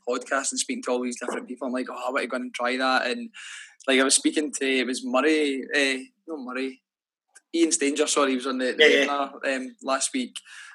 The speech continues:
Speaker 1: And I was, we were talking about technology and that, and I was saying how I had a, a, an S two class <laughs> that I went in, we were trying, we were looking at kind of breaking down the sprinting technique, and I had
Speaker 2: Right.
Speaker 1: them working in pairs and videoing each other, like, from a kind of front on, a side on view, and I was like,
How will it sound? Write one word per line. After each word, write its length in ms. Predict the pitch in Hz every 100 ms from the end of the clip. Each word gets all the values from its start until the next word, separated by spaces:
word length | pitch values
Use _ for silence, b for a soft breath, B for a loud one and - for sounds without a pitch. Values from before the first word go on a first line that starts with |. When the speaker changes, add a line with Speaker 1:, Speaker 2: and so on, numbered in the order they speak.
| -
Speaker 1:
And 80 | 120
I 40 |
was, 180 | 120 -
we 60 | 120
were 40 |
talking 280 | 143 135 135
about 80 | -
technology 480 | 170 - 113 120 120
and 80 |
that, 80 | 120
and 60 | 113
I 40 |
was 120 | 113 -
saying 160 | 120
how 100 | 120
I 100 | 117
had 100 | 113
a, 260 | 117 117 117
a, 120 | 113
an 100 | 113
S 160 | 117 110
two 200 | - 113
class 300 | - 117 117
<laughs> 40 | -
that 100 | 135
I 20 |
went 140 | 120
in, 180 | 107 117
we 80 | 117
were 60 | 113
trying, 260 | 131 113
we 80 | 120
were 60 | 117
looking 260 | 139 135
at 100 | 131
kind 120 | 127 120
of 40 |
breaking 320 | 123 123 127
down 160 | 120 120
the 60 |
sprinting 440 | 120 - 127 127 143
technique, 520 | 135 127 143 131 - B B B -
and 80 | 123
I 40 |
had 140 | 135
Speaker 2:
Right. 60 | 139
Speaker 1:
them 160 | 151 143
working 240 | 147 139
in 160 | 135 131
pairs 300 | 127 135 131
and 120 | 131
videoing 360 | 127 143 143
each 180 | 143 -
other, 140 | 139 131
like, 200 | 131 -
from 140 | 120
a 60 | 117
kind 160 | 120
of 60 | 117
front 240 | 131 127
on, 240 | 120 127 123
a 40 |
side 320 | - 123 120
on 200 | 117 123 123
view, 140 | 127
and 80 | 120
I 80 | 117
was 100 | 117
like, 240 | 117